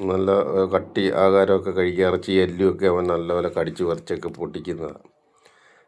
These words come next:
ഇത് തന്നെ ഇപ്പം നല്ല ഇതാ, ഞാൻ പങ്കിക്കാണെങ്കിൽ പ്ലെയറിന് പൊട്ടിച്ചാണ് ഇട്ട് കൊടുക്കുന്നത്. അത്ര കട്ടിയാണ് സംഭവം ഇത്. ജിമ്മി മോനെ ഇടയ്ക്കൊന്ന് കാണാനായിട്ട് ഇങ്ങനെ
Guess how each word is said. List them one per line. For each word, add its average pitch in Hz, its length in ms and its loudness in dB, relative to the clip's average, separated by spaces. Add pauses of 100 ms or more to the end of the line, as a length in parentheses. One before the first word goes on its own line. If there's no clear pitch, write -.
(120)
ഇത് 92 160 0
തന്നെ 117 180 6
ഇപ്പം 123 300 6
നല്ല 120 320 4 (300)
ഇതാ, 107 120 6 (140)
ഞാൻ 101 260 4 (120)
പങ്കിക്കാണെങ്കിൽ 117 800 4 (100)
പ്ലെയറിന് 107 560 4 (180)
പൊട്ടിച്ചാണ് 95 480 -4
ഇട്ട് 78 140 -10
കൊടുക്കുന്നത്. 80 420 -8
അത്ര 107 340 0
കട്ടിയാണ് 90 520 -2
സംഭവം 78 400 -8
ഇത്. 71 100 -20 (2500)
ജിമ്മി 98 340 2
മോനെ 113 300 6 (200)
ഇടയ്ക്കൊന്ന് 107 520 2
കാണാനായിട്ട് 101 580 4
ഇങ്ങനെ 101 240 0